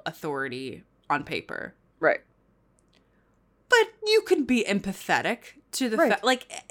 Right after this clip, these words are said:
Speaker 1: it's, it can't, it couldn't have been lost on him what the reaction to this would be. Like,
Speaker 2: Right.
Speaker 1: how profound this moment was.
Speaker 2: Right.
Speaker 1: And to not step up and say,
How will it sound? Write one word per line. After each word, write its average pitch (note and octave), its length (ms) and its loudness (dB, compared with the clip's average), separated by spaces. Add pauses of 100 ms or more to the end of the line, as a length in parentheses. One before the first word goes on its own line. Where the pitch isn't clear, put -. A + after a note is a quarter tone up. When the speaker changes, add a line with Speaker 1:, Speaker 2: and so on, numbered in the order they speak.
(140)
Speaker 1:
it's, - 320 -4
it D#4+ 240 -2
can't, - 340 -4
it C#4 200 -8
couldn't F#4+ 300 -2
have D4 120 -8
been A3 180 -2
lost E3 380 -4
on C#3+ 140 -6
him F2+ 400 -12 (340)
what F3+ 320 -4
the F#3 80 -2
reaction D3 680 -2
to - 140 -16
this - 300 -10
would - 200 -10
be. - 320 -14
Like, - 160 -10
Speaker 2:
Right. E3+ 120 6
Speaker 1:
how A3+ 120 4
profound E3 720 -2
this - 160 -8
moment B2 380 -8
was. - 560 -8
Speaker 2:
Right. D#3 200 4 (960)
Speaker 1:
And F3 320 2
to - 360 -6
not F3 400 0
step F3 400 0
up E3 180 -2
and D#3+ 180 -8
say, A2+ 600 -8